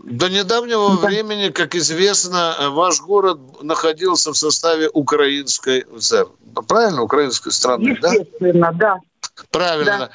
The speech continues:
Speaker 1: Вы, вы исправно получали там пенсию. День-день. Правильно же, да?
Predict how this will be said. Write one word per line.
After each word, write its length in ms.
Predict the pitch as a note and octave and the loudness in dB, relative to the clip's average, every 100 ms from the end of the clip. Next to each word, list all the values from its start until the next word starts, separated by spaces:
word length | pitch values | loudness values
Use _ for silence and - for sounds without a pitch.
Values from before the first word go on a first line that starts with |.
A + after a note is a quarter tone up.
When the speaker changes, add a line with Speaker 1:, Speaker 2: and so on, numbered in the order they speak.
| - - - | -16 -20 -6
Speaker 1:
Вы, 260 | A#2+ G#3+ A#3+ | 0 2 2
вы 280 | D#3 G#3 A#3+ | 0 2 2
исправно 680 | G#3+ - G#3 A3 B3+ B3+ A#3+ | 0 0 0 2 0 -2 -4
получали 680 | G3+ G3 E3 D#3+ E3 G#3 | -4 -4 -4 0 0 0
там 380 | G3+ - E3+ E3 | -4 -2 -2 -4
пенсию. 540 | B2 D#3 C3 - A2+ G#2+ | -4 -4 -2 -6 -8 -12
День-день. 840 | G2+ G3+ A3 F#3+ C#3+ F3 D3 A2+ | -4 -2 0 -4 -4 -2 -2 -4
Правильно 480 | D#3 A#3 A#3+ E3 B2 | -2 0 -2 -6 -8
же, 140 | A#2 | -8
да? 240 | A2 F3 | -2 -2